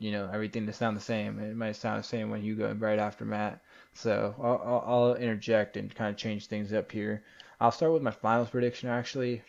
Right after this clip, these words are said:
first. Uh, I'll go Clippers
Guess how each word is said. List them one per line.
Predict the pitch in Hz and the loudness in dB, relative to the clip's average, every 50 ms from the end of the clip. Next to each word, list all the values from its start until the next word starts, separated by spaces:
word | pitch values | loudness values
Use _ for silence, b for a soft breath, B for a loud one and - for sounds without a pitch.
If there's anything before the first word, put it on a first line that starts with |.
| _ | _
first. | - 117 123 127 - - - | 0 0 0 0 -2 -6 -8
Uh, | - 104 107 104 - 117 B B B B B B | -4 -4 -4 -4 -4 -8 B B B B B B
I'll | - 110 117 | -2 0 0
go | 110 117 120 117 117 110 110 107 107 - _ _ _ _ _ _ _ _ _ _ _ _ _ _ _ _ | 2 2 2 4 4 2 2 0 -4 -8 _ _ _ _ _ _ _ _ _ _ _ _ _ _ _ _
Clippers | - - - 156 151 - 147 143 143 139 131 - - | -6 0 0 0 0 2 0 0 0 0 -2 -6 -10